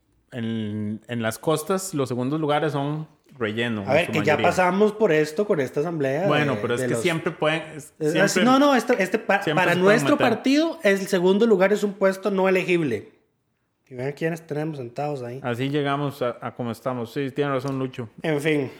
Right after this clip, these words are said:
Speaker 2: pero bueno, yo creo que ya a estas alturas del partido, em, no hay nada que hacer.
Speaker 1: Pero bueno, esperamos. Ah, bueno, y lo otro es, eh, yo publiqué en mi Twitter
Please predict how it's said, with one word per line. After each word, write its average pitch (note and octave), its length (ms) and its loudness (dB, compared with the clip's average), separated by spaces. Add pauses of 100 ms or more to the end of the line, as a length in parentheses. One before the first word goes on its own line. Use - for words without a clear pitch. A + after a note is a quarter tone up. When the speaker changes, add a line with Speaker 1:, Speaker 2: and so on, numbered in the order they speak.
(140)
Speaker 2:
pero C#3 220 2
bueno, D3 180 4
yo C3+ 180 2
creo D#3 140 -2
que B2+ 300 0
ya C#3+ 200 -2
a C3+ 380 -10
estas C3+ 240 -12
alturas C3+ 320 -6
del C3+ 140 -8
partido, C3+ 520 -4 (460)
em, B2 160 -10 (220)
no C#3+ 80 -12
hay C#3 80 -6
nada C3+ 180 -6
que B2 80 -16
hacer. - 200 -20 (380)
Speaker 1:
Pero E3+ 140 -2
bueno, D#3 340 -2
esperamos. E3 640 2
Ah, F#3 80 0
bueno, A3+ 300 2
y G#3+ 160 0
lo A#3+ 120 2
otro G#3 360 2
es, F#3+ 420 -2
eh, C#3 180 0
yo D3 160 -2
publiqué F#3+ 360 -2
en F#3+ 100 -2
mi F3+ 80 -2
Twitter E3+ 480 -4